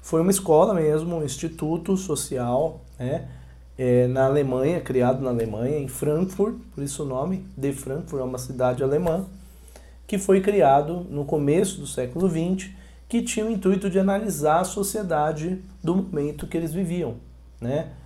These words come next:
É um instituto de pesquisas sociais, né?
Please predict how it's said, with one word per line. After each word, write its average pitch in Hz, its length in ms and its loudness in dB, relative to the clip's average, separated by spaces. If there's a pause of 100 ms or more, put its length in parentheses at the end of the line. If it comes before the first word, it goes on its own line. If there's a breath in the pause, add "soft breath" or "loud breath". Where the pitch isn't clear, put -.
(200 loud breath)
É 120 60 -6
um 135 160 -2
instituto 185 580 -4
de 180 80 -6
pesquisas 180 540 -2
sociais, - 680 -4 (180)
né? 123 260 -4